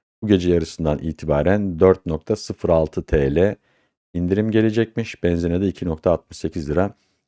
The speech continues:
indirim gelecekmiş. Gece saat on ikiden itibaren. İnşallah petrol çok fazla yukarı hareket etmez ve o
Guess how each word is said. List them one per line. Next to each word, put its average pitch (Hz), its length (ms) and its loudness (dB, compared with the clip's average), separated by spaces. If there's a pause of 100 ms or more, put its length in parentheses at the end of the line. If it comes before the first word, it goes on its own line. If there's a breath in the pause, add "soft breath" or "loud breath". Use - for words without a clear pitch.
indirim 87 320 -2
gelecekmiş. 69 520 -4
Gece 87 280 2
saat 90 380 0
on 82 140 -6
ikiden 78 400 -4
itibaren. 73 580 -4 (920)
İnşallah 143 520 4
petrol 131 380 4
çok 131 300 0
fazla 113 580 6 (180)
yukarı 101 320 4
hareket 101 380 4
etmez 104 500 0 (680)
ve 101 160 6
o 107 340 6